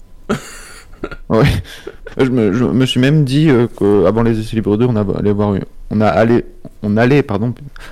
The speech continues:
Speaker 2: avoir une annonce, euh, pour, pour nous dire que les essais libres deux seraient rallongés de trente minutes tellement ça avait été long,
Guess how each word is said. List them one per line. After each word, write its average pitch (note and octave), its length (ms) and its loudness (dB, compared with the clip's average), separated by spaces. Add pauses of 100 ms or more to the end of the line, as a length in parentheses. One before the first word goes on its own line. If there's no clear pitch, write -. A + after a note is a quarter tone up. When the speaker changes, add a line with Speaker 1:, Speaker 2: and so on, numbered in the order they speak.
(120)
Speaker 2:
avoir G#2+ 300 -2
une G#2 100 -2
annonce, A2+ 380 -2
euh, F#2+ 200 0 (800)
pour, G2 200 -6
pour G#2 160 -4
nous G2 80 0
dire G#2+ 200 -2
que G2+ 100 -4
les G2+ 120 -2
essais G2+ 140 -4
libres F#2+ 240 0
deux A2 140 0
seraient F#2+ 280 -2
rallongés F#2+ 360 -2
de - 60 -10
trente - 240 -10
minutes A2 240 -2
tellement F#2 280 -4
ça - 160 -8
avait - 260 -4
été - 200 -8
long, G#2+ 120 -6